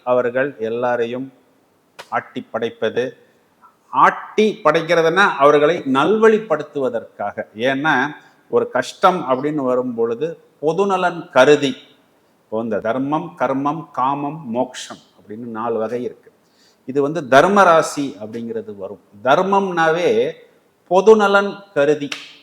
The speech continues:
மற்றவர்களுக்கு ஒரு பிரச்சனை அப்படின்னா, முதலில் வந்து நிக்கக்கூடிய நபர் இந்த சிம்ம ராசி பெண் தான். இப்போ இவங்க யாருக்காக வந்து நிக்கிறாங்களோ,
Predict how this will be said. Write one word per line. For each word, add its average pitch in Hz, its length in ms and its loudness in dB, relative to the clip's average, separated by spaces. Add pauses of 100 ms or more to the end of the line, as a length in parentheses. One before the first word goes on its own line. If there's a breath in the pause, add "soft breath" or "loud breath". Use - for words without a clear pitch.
மற்றவர்களுக்கு 180 840 2
ஒரு 151 140 2
பிரச்சனை 165 460 -4
அப்படின்னா, 107 840 -10 (580)
முதலில் 214 640 6
வந்து 196 320 2
நிக்கக்கூடிய 170 720 -4
நபர் 165 440 0
இந்த 165 200 -2
சிம்ம 156 300 -4
ராசி 131 300 -4 (120)
பெண் 113 240 -8
தான். 107 500 -8 (560)
இப்போ - 280 -2
இவங்க 139 320 0
யாருக்காக 214 920 6
வந்து 190 280 0
நிக்கிறாங்களோ, 160 920 0